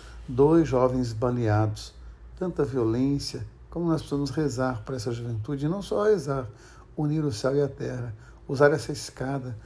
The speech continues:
para ajudar os nossos jovens a se levantar, a tomar a vida na mão. Essa é a dinâmica que Jesus usa, trazer a pessoa diante da sua grande verdade,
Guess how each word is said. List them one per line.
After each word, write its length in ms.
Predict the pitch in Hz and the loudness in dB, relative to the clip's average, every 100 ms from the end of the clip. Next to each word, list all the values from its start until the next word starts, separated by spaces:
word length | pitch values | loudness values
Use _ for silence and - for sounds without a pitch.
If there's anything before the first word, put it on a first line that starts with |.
| - - - | -20 -12 0
para 140 | 143 | 2
ajudar 240 | 135 143 139 | 2 2 2
os 120 | 123 | 0
nossos 260 | 135 - 113 | -4 -4 0
jovens 340 | 131 131 123 | 2 2 0
a 80 | 139 | -2
se 160 | 110 | -2
levantar, 680 | 131 139 143 123 127 123 - - - - - - | -2 0 -2 -4 -6 -8 -8 -14 -20 -20 -20 -8
a 80 | 120 | -2
tomar 360 | 143 127 135 | 2 4 4
a 80 | 131 | 2
vida 220 | 120 131 | 2 -2
na 120 | 131 131 | -2 -4
mão. 260 | 117 117 107 - - - - | -4 -6 -8 -12 -20 -20 -8
Essa 400 | 127 135 120 - | -2 -2 -2 -2
é 20 | |
a 40 | 143 | 0
dinâmica 320 | 147 135 123 - | -2 -4 -6 -6
que 100 | 139 | -4
Jesus 340 | 131 143 131 | -2 -4 -4
usa, 360 | 123 123 123 113 - - - - | -4 -4 -6 -10 -14 -20 -20 -4
trazer 380 | 127 123 123 131 | 0 2 2 2
a 80 | |
pessoa 640 | 135 107 - 131 139 165 165 - - - | 0 -6 -8 -4 -2 -2 -6 -14 -20 -8
diante 300 | 127 135 123 | -2 -2 -2
da 80 | 143 | -4
sua 240 | 104 135 | -2 -2
grande 320 | 123 139 139 139 | 0 -2 -2 -2
verdade, 720 | 139 117 120 120 117 - | -4 -4 -6 -6 -8 -12